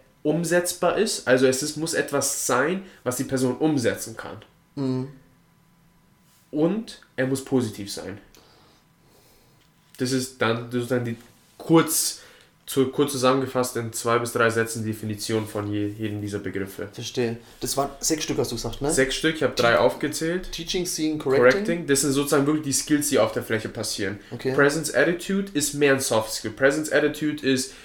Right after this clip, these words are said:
Speaker 1: schaffst du es, eine Atmosphäre aufzubauen, die Positivität, die Lernen voran, also das, das Ziel fördert, etwas zu lernen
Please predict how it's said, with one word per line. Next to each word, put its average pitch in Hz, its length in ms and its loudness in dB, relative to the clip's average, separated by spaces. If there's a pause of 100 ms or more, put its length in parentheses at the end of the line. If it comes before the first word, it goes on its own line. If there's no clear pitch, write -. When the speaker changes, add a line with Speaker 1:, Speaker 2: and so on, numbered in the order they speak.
(560)
Speaker 1:
schaffst - 400 0
du 180 120 4
es, 156 320 4
eine 127 360 6
Atmosphäre 127 580 4
aufzubauen, 135 800 2
die 117 240 -6 (140)
Positivität, 131 1120 0 (400)
die 120 400 2
Lernen 139 880 6
voran, 131 560 0
also 123 200 2
das, 123 360 -2 (400)
das - 420 -2 (540)
Ziel 180 460 6
fördert, 143 600 6
etwas 131 380 2
zu 123 160 2
lernen 139 580 4